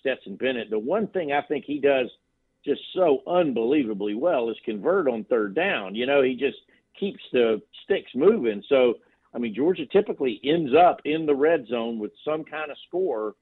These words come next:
rather than having to punt. But you still gotta do that, you know, and Brett Thorson's, uh, you know, seventy-five yard punt or seven, whatever it was against, uh, uh, Tennessee, you know, was a huge example.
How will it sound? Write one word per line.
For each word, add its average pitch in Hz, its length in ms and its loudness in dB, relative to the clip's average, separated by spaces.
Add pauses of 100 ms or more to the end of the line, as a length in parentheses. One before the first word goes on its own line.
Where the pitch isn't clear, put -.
(340)
rather 139 340 2
than 120 160 -4
having 127 400 -2
to 104 80 -8
punt. 147 420 -6 (340)
But 131 260 0
you 127 180 -8
still 190 240 4
gotta 156 300 2
do 160 240 -2
that, 101 300 -4
you 123 100 -6
know, 120 160 -6
and 107 100 -10
Brett 139 320 -2
Thorson's, 135 600 -6
uh, 110 240 -2 (540)
you 123 100 -6
know, 113 120 -2 (140)
seventy-five 131 1200 -2
yard 135 340 0
punt 139 300 -2
or 110 100 -6
seven, 127 340 -2
whatever 127 380 2
it 113 60 -6
was 131 400 2
against, 117 380 -6 (100)
uh, 113 340 -2 (540)
uh, 107 140 -6 (100)
Tennessee, 143 600 0
you 131 80 0
know, 123 160 2
was 113 160 -2
a 101 160 -6
huge 135 300 0
example. 123 800 0